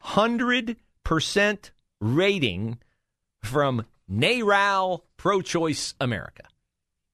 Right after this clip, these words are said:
One hundred percent rating from naral Pro-Choice America. Now, do you have any idea what you have to do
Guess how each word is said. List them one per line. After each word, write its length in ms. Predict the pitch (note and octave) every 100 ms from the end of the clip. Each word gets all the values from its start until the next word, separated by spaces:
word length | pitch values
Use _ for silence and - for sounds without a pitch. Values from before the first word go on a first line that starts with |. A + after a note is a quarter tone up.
| _
One 400 | G#2+ C3+ C4+ D#4+
hundred 480 | A#3+ B3+ D#4 D4+ G3
percent 680 | A#3+ - - A#2 - _ _ _ _
rating 400 | A#2+ D#3 A#2+ - -
from 240 | B2+ C3
naral 540 | F#3 A#3+ A3 G#3 G3
Pro-Choice 500 | - F3+ E3+ E3 D#3
America. 360 | C#3+ A2+ D2 G#2+
Now, 140 | C3
do 40 | A3
you 80 | C#4+
have 80 |
any 220 | E4+ E4+ D#4
idea 340 | B3+ A3+ A#3+
what 200 | A3+ -
you 60 | F#3
have 380 | - G3 -
to 100 | -
do 400 | C3+ G#2+ A2+ C#2